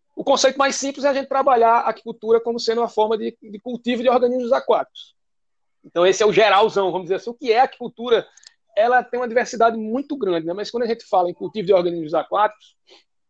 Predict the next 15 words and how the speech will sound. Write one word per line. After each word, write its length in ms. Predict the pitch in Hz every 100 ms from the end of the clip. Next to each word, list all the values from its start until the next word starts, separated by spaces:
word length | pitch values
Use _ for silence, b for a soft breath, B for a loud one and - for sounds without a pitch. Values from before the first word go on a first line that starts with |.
| _ _ _ _ _ _
eu 140 | 190 196
acho 220 | 196 -
que 80 | 214
é 40 |
o 60 | 214
conceito 400 | 220 - 196 185
mais 240 | 233 226
básico, 580 | 175 233 214 240 262 240
mais 220 | 220 208
democrático 640 | 226 226 190 - 185 214 226
e 40 |
mais 180 | 220 220
fácil 380 | - 196 190 220
de 60 |
entender 540 | 180 196 175 160 190